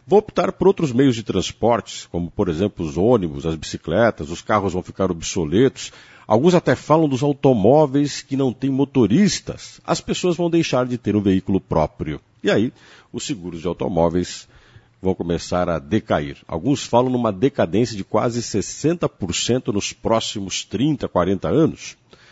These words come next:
Mas isso é o futuro. Agora, no presente que nós temos é um caos urbano. Nós temos um excesso de carros, de motos, que vieram para atender o conforto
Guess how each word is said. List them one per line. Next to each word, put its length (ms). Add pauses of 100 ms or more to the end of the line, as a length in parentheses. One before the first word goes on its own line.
(160)
Mas 200
isso 160
é 20
o 20
futuro. 560 (460)
Agora, 260
no 120
presente 420
que 60
nós 240
temos 340
é 60
um 180 (100)
caos 720
urbano. 640 (560)
Nós 220
temos 260
um 80
excesso 320
de 120
carros, 500
de 80
motos, 640
que 80
vieram 260
para 260
atender 440
o 60
conforto 760